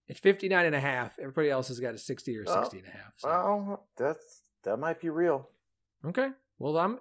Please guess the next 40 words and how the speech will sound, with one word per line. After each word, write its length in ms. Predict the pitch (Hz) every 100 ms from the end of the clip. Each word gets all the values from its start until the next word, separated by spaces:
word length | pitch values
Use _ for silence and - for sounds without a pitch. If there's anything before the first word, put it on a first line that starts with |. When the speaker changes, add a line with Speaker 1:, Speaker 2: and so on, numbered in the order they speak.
| -
Speaker 1:
if 100 | 190
I'm 60 |
Speaker 2:
Take 100 | 240
Speaker 1:
taking 140 | 269 240
Speaker 2:
it. 40 |
Speaker 1:
the 120 | 226
over, 360 | 262 247 147 151
I'm 100 | 175
gonna 120 | 233
take 240 | 180 214
it. 160 | 143 -
So 100 | 131
I'm 100 | 160
gonna 120 | 262
take 180 | 254 233
over 280 | 185 208 202
fifty-nine 400 | 214 190 165 170
and 80 | 151
a 40 |
half 220 | 156 160
in 60 | 143
this 140 | 127
game. 280 | 139 123 127 - - - -
I 100 | -
don't 120 | 196
think 140 | 240 233
it 80 | 220
goes 160 | 214
over 160 | 214 208
by 140 | 202
a 80 | 190
lot, 380 | 196 190 156 - - _ _ _
um, 460 | 135 131 131 127 127 - -
but 100 | 156
I 80 |
do 240 | 151 170 190
think 240 | 185 175
the 140 | 156 160
over 200 | 147 139
hits. 500 | 156 151 - -